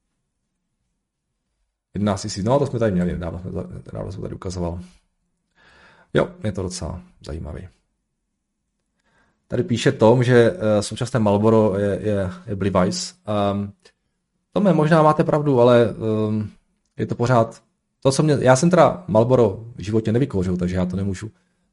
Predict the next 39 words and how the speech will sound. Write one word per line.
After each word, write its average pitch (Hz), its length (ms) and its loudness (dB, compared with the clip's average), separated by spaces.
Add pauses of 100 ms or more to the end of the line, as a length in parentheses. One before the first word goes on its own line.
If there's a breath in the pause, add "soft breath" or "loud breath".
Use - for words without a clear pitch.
srovnávat, 113 560 0
ale, 101 360 -4 (600)
eh, 92 40 -6
to, 104 80 -6
co 120 120 -8
mě 107 100 0
zajímá, 101 300 0
je 92 60 0
to, 92 120 -4
že 90 360 0 (140)
mají 92 200 -4
pořád 92 300 -4
naprosto 90 320 -6
dominantní 92 500 0
market 90 320 -6
share, 87 360 -4 (200)
absolutně 90 640 -6 (680)
před - 200 -20
všemi 101 220 -4
ostatními 90 540 -2
a 90 80 -8
hlavně 101 300 -2
ten 101 120 0
market 101 240 -2
share - 140 -4
dokonce 98 340 -4
roste - 280 -6 (680)
pozvolna. 180 640 -2 (1160 loud breath)
Takže 107 320 0
trh 147 260 -2
si - 120 0
myslí, 123 260 0
zdá 104 180 2
se, - 140 -6
že 98 120 -2
to 92 100 -4
je 87 200 2
OK. 87 260 -6
A 80 220 -8